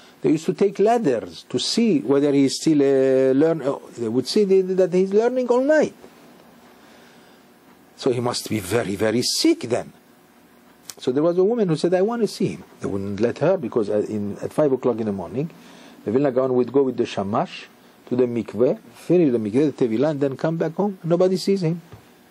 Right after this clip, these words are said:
But the woman says was persistent. This was told to us by Rabbi Avigdor Miller, alav hashalom. She said,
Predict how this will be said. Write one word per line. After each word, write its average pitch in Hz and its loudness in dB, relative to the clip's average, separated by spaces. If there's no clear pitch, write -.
But 107 -4
the 120 4
woman 196 2
says 156 0
was 135 2
persistent. 123 -2
This 113 -4
was 117 0
told 127 0
to 120 0
us 113 -2
by 110 0
Rabbi 107 0
Avigdor 113 0
Miller, 120 0
alav 104 -4
hashalom. 98 -10
She - -8
said, 160 0